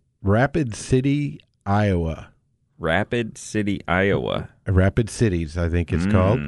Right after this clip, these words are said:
Speaker 1: Yeah,
Speaker 2: Big
Speaker 1: Iowa.
Speaker 2: time.
Speaker 1: So, you know, it's corn country, cow country.
Speaker 2: Yeah.
Speaker 1: And, uh, it's still, it's probably still cold up there. You know what I'm saying?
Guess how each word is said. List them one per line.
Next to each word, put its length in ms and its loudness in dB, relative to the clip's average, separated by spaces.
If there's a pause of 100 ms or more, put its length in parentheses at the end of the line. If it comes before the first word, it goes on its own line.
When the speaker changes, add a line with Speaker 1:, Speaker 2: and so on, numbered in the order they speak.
(460)
Speaker 1:
Yeah, 220 4
Speaker 2:
Big 100 -6
Speaker 1:
Iowa. 240 4
Speaker 2:
time. 400 0
Speaker 1:
So, 460 2
you 200 0
know, 300 2
it's 500 -8 (160)
corn 340 2
country, 600 -2 (180)
cow 300 2
country. 680 0
Speaker 2:
Yeah. 320 0 (500)
Speaker 1:
And, 320 2
uh, 340 2 (140)
it's 220 -4
still, 720 0
it's 160 -6
probably 380 0
still 260 0
cold 360 -2
up 180 -4
there. 260 0 (200)
You 160 0
know 100 4
what 60 2
I'm 120 -4
saying? 280 -2